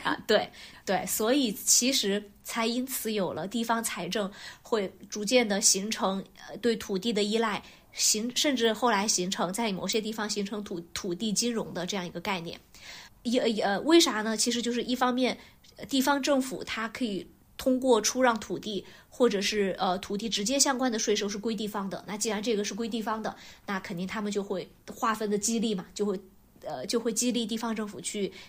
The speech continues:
进行土地的这样一些出让。其次呢，招商引资、发展房地产行业、建筑业以及与之匹配的服务行业，呃，也会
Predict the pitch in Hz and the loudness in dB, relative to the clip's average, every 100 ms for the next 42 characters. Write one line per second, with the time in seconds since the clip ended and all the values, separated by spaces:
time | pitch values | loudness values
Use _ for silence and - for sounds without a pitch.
0 | - 302 262 190 185 196 180 180 185 180 | -2 2 2 0 -2 -6 -6 -4 -2 0
1 | 160 196 214 196 185 196 190 - 214 180 | -2 -2 -2 0 0 -2 -2 -2 0 0
2 | - - - - 214 202 - 233 190 190 | -2 -18 -4 0 2 2 0 0 -4 -6
3 | - - - 277 269 294 285 208 180 - | -12 -2 6 6 8 6 4 2 -2 -4
4 | 226 240 240 - - 262 262 240 180 190 | 0 0 0 -10 -2 0 2 2 0 -4
5 | 214 208 262 - 185 - 180 208 240 202 | -6 -2 -2 -2 -4 -8 -6 -2 -2 2
6 | - 254 214 214 202 185 185 190 190 - | 4 4 2 -2 0 0 -2 -6 -6 -4
7 | 196 202 233 - - 202 196 262 262 175 | -2 -2 -4 -8 -8 -6 -2 -2 0 -2
8 | - 247 208 202 196 180 - 190 185 190 | -2 -2 -2 -2 -2 0 0 -4 -2 -2
9 | - - - - - - 196 170 - 214 | -4 -10 -20 -20 -16 -4 -2 -2 -4 -2
10 | 185 - 294 233 - | 0 6 8 8 6